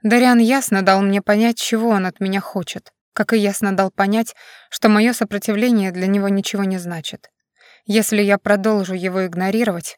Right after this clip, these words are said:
он просто явится ко мне, после чего со мной произойдёт один из тысячи вариантов моего уничтожения.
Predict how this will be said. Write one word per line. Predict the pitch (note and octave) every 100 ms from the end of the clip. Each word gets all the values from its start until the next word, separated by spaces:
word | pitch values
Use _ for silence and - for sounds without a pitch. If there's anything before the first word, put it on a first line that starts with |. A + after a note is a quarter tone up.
| -
он | A#3 A3+
просто | B3+ - A3+
явится | C4+ B3 - -
ко | F3+
мне, | E3+ D#3+ - _ _ _ _
после | - A#3 A#3+
чего | C4+ C#4+
со | - G3+
мной | A#3 A#3+
произойдёт | G3 F#3+ F#3 F#3+ A3 A#3
один | F#3 G3 G#3
из | F3+ -
тысячи | - A3+ G#3 -
вариантов | F3+ F3+ G#3 A3+ G#3 -
моего | F#3+ F#3 F3+ F3+
уничтожения. | F3+ F3 - F3+ E3 D#3+ D3+ D3+